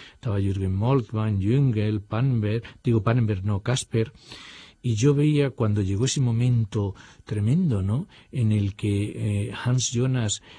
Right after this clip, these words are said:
eh, filósofo de la religión judío cuya madre fue asesinada en Auschwitz, eh, pues con una voz imperceptible, em, eh, dijo, "Y en los terribles días de Auschwitz, pues no vino ayuda ninguna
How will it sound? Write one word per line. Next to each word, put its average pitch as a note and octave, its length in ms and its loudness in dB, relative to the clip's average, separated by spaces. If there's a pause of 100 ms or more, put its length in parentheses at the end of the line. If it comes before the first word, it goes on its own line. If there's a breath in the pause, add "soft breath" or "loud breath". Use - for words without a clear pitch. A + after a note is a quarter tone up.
(160 loud breath)
eh, G2 540 -4
filósofo G#2 540 -6
de G#2+ 80 -2
la G2+ 60 -4
religión G2 360 -6
judío G2+ 340 -4
cuya G2 280 -4
madre G2 320 -2
fue G2+ 160 -6
asesinada G2+ 560 -4
en G#2 100 -2
Auschwitz, G#2+ 600 -4 (500 loud breath)
eh, A2+ 260 2
pues G#2 160 -6
con B2+ 140 0
una C#3+ 100 2
voz C3+ 240 -2
imperceptible, A#2+ 960 -2 (400 loud breath)
em, G2+ 600 2 (280 soft breath)
eh, A#2+ 260 -8
dijo, A2+ 600 -4
"Y G#2+ 420 -2
en A2 200 -2
los A2 180 -6
terribles C3+ 540 -2
días C3+ 280 -2
de C3 120 -4
Auschwitz, C3+ 640 -4 (320 loud breath)
pues A2 280 -2
no B2+ 180 2
vino B2+ 520 0
ayuda A#2 460 -4
ninguna G#2+ 640 -2